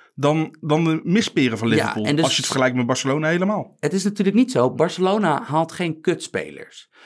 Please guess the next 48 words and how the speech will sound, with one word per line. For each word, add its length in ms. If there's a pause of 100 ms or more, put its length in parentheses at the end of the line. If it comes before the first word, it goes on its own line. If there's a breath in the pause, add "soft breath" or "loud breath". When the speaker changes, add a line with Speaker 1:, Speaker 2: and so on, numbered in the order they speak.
(120 soft breath)
Speaker 2:
Van, 120
het 100
is 100
natuurlijk 320
niet 140
zo 100
dat, 260
dat 220
Coutinho... 640
Op 80
Speaker 1:
Nee, 80
maar 100
Speaker 2:
de 60
Speaker 1:
het 100
is 40
niet 100
Speaker 2:
op 60
Speaker 1:
dat 100
ze 80
niet 120
kunnen 180
voetballen. 320
Speaker 2:
Nee, 120
want 120
bijvoorbeeld 320
Coutinho 360
is 60
niet 140
op 60
de 100
training 320
dat 100
hij 80
tien 220
vrije 220
trappen 280
neemt 120
en 60
ze 100
alle, 200
alle 300
tien 160
op 60
het 80
andere 240
trainingsveld 540
racht. 360
Van, 220